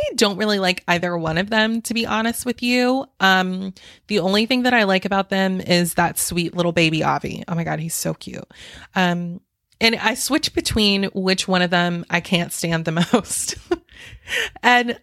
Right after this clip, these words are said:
lately it's been Ari a lot. Um, that whole scene, <laughs> the whole thing at the gym, eh, like, and the way that she showed her ass and was acting a fool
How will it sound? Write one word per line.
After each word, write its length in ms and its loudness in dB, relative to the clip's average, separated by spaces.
lately 540 4
it's 240 0
been 180 2
Ari 480 -2
a 80 2
lot. 500 -4
Um, 480 0
that 220 0
whole 200 2
scene, 640 -2
<laughs> 1040 -18
the 160 4
whole 260 4
thing 380 2
at 180 -4
the 80 -4
gym, 560 -4
eh, 120 -10
like, 400 2
and 320 -2
the 80 2
way 320 2
that 160 -2
she 180 2
showed 400 2
her 220 0
ass 380 2
and 120 0
was 180 0
acting 400 -2
a 80 -2
fool 720 2